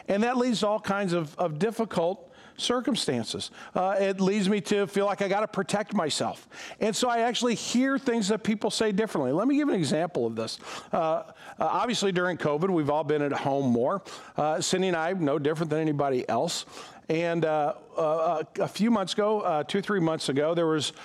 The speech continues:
uh, a person in Saint Louis who passed away that I knew. Uh, and it was a tragic death. I didn't know the person real well, but I, I, I, they were an acquaintance. They weren't a friend. But I have a good friend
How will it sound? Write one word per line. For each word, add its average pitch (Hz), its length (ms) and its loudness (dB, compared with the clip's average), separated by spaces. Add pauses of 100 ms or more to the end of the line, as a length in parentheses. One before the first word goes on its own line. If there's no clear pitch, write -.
(180)
uh, 147 380 0
a 151 80 0
person 180 320 0
in 196 80 2
Saint 196 240 2
Louis 170 260 2
who 180 100 2
passed 160 380 -2
away 180 400 2 (800)
that 175 160 2
I 175 140 0
knew. 170 300 2 (540)
Uh, 143 400 0 (140)
and 156 440 0
it 160 120 0
was 147 100 0
a 135 60 2
tragic 180 480 -2
death. 151 320 0 (100)
I 185 140 0
didn't 220 420 0
know 190 140 2
the 180 80 0
person 165 400 -2
real 185 200 2
well, 262 140 0
but 262 120 0
I, 254 100 0
I, 226 300 0 (100)
I, 190 140 -2
they 202 140 2
were 202 140 2
an 185 60 0
acquaintance. 147 500 -2
They 160 80 2
weren't 151 220 0
a - 20 -2
friend. 131 280 -2 (380)
But 185 120 0
I 190 100 0
have 240 300 0
a 254 100 2
good 208 400 0
friend 143 420 0